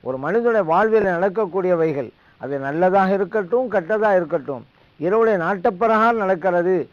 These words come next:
என்று நாம் நம்பினனால தான் இஸ்லாம் கோட்டைக்குள்ள வந்திருக்கிறோம். அப்ப இறைவன் நாட்டப்பிரகாரம் நடக்குது அப்படின்ட்டு நம்பின நம்ம,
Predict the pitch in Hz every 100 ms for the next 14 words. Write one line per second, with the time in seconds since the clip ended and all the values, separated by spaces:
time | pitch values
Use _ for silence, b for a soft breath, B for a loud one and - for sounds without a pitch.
0 | b b - 170 208 226 208 175 143 151
1 | 190 247 240 190 185 175 240 214 - 208
2 | 196 175 180 185 175 190 165 151 127 123
3 | 110 _ b b b 196 180 190 262 262
4 | 196 226 226 269 208 233 233 233 196 185
5 | 214 226 190 175 156 202 202 196 147 143
6 | 175 202 180 135 131 175 190 143 180 214